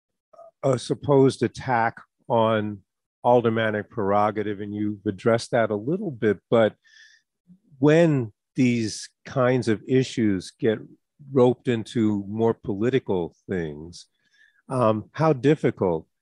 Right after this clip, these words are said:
does that make the job? Because yes, for some people, this is a battle about whether or not alder,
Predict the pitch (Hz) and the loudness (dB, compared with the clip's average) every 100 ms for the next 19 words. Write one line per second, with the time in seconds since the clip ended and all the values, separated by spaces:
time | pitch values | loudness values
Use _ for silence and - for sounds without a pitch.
0 | _ _ _ 120 101 - 104 101 - _ | _ _ _ -2 0 2 2 2 -2 _
1 | - 98 98 - - _ _ 110 82 98 | -4 -2 -2 -4 -18 _ _ -8 -4 -2
2 | 92 78 64 65 _ _ _ _ - 107 | -2 -2 -6 -20 _ _ _ _ -4 0
3 | 127 110 92 - 165 143 123 135 117 - | 2 2 2 -8 -12 0 2 2 2 -2
4 | 117 - 127 127 123 110 - 104 101 113 | -4 0 0 0 -2 -2 0 0 2 0
5 | - 139 120 92 101 95 92 92 92 85 | 2 0 0 -2 -2 -2 -4 -6 -8 -2
6 | 90 85 98 101 95 92 87 90 87 87 | -2 -2 -4 -4 -2 -4 -4 -4 -4 -4
7 | - _ _ _ _ _ _ _ _ _ | -8 _ _ _ _ _ _ _ _ _
8 | _ - 113 107 104 101 95 98 | _ -4 2 2 4 2 0 -2